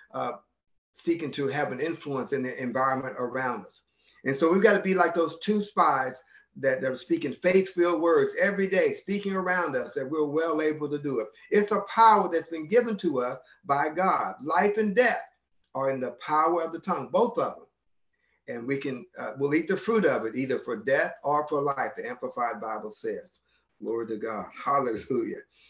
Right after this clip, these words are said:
So we gotta watch our words and take inventory of our words. Uh, another power we have, uh,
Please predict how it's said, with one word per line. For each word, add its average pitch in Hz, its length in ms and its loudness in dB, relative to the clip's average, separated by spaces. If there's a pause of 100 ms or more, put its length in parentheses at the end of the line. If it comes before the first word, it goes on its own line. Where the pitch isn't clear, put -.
(100)
So 117 160 0
we 131 100 0
gotta 135 240 4
watch 143 300 4
our 143 180 0
words 135 240 0
and 107 80 -14
take 123 220 -6
inventory 131 480 -4
of 107 80 -6
our 113 160 -2
words. 110 440 -6 (600)
Uh, 135 180 -2
another 190 360 2
power 156 440 2
we 127 180 -4
have, 120 440 -6 (1300)
uh, 110 300 -2